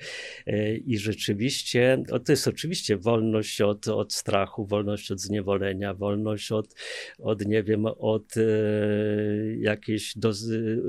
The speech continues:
przeżywania krzywdy nieustannie, wolność od gniewu. I właśnie na Syberii to jest ciekawy przypadek, bo ksiądz Jerzy, który przynosi uwolnienie człowiekowi uwikłanemu w sekty,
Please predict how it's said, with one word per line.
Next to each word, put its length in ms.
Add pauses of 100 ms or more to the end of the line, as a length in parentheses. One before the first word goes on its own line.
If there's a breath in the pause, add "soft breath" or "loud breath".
przeżywania 600
krzywdy 540
nieustannie, 800
wolność 440
od 120
gniewu. 560 (500 loud breath)
I 400
właśnie 300
na 100
Syberii 500
to 120
jest 180
ciekawy 480
przypadek, 640
bo 260 (460 loud breath)
ksiądz 360
Jerzy, 240
który 260
przynosi 680 (100)
uwolnienie 960
człowiekowi 920
uwikłanemu 920
w 80
sekty, 720